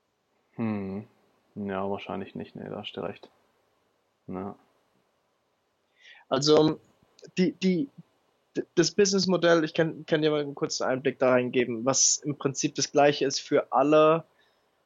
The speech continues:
Speaker 2: ähm, Online-Business-Modelle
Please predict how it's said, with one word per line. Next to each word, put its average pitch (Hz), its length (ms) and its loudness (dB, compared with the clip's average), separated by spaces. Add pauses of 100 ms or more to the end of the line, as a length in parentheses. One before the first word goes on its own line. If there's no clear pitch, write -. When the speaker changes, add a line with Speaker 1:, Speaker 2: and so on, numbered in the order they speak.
(320)
Speaker 2:
ähm, 131 540 2 (920)
Online-Business-Modelle 156 1800 -2